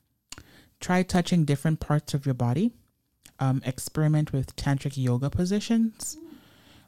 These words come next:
Um, try giving yourself a tantric massage. Um, go hands-free for an exercise in mental stimulation.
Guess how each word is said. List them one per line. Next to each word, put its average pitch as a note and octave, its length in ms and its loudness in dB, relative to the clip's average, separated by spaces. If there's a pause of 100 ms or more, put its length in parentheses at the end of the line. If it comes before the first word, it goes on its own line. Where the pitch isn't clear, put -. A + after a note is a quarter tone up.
Um, C3+ 320 0
try D#3 280 0
giving C#3+ 280 0
yourself B2+ 560 0
a C#3 60 2
tantric B2+ 500 0
massage. B2+ 680 0 (840)
Um, C3 380 0
go D3+ 180 2
hands-free D#3 680 2
for C3+ 240 -4
an B2+ 100 2
exercise B2 840 -4
in B2+ 180 2
mental B2+ 380 0
stimulation. B2 920 0